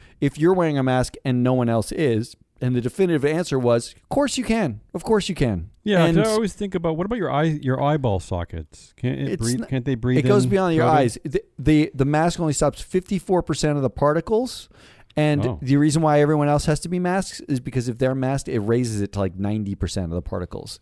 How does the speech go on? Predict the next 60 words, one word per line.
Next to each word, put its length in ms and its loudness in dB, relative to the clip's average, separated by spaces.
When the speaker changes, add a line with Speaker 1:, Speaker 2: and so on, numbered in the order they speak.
Speaker 1:
get 140 -4
you, 260 -4
you're 140 -2
not 120 -4
gonna 140 -6
get. 220 -8
My 160 0
point 300 -2
is, 180 0
why 180 2
do 60 0
we 120 -2
need 300 -4
to 100 -2
ride 180 2
in 80 -6
airplanes 380 -4
anymore? 340 -8
Just 320 -4
fall 400 0
out 140 4
of 80 -4
the 60 -2
sky. 460 -4
Be 120 0
done. 380 -4
And 100 0
that's 200 -2
it. 200 -2
Those 180 0
are 40 -2
your 80 0
three 180 -2
Speaker 2:
Well, 80 6
Speaker 1:
assholes 260 4
of 60 -8
the 60 -8
week. 220 -20
Speaker 2:
uh, 320 0
I 80 -2
know 100 0
Emma 200 -2
likes 260 -2
to 40 -2
make 180 -2
fun 180 -2
of 140 -4
France 760 -4
a 80 -6
lot, 340 -8
uh, 320 -8
but 340 -6
I 80 0
will 240 2
say 200 0
this, 300 -2
kudos 420 0
to 80 -4
France. 640 -4
They, 140 -10